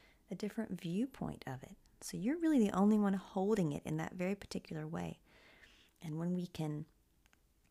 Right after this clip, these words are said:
alter something that you're holding, it alters the now and creates new <laughs> for the future. And I'm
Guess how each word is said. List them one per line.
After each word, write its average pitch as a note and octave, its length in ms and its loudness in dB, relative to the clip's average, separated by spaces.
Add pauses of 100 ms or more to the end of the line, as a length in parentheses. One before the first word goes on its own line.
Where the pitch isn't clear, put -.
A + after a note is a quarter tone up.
(1040)
alter D3 580 -2 (720)
something F#3 400 0
that - 160 -4
you're E3 120 -6
holding, A3 760 -4 (1500)
it D#3+ 160 -10
alters E3 460 -6
the D3 120 -12
now C#3+ 640 -8 (100)
and D3+ 200 -4
creates D#3+ 880 -2 (220)
new F3 760 4 (360)
<laughs> F3+ 120 4 (180)
for E3 480 2 (480)
the E3+ 80 -6
future. - 340 -4
And E3 100 2
I'm D#3 160 0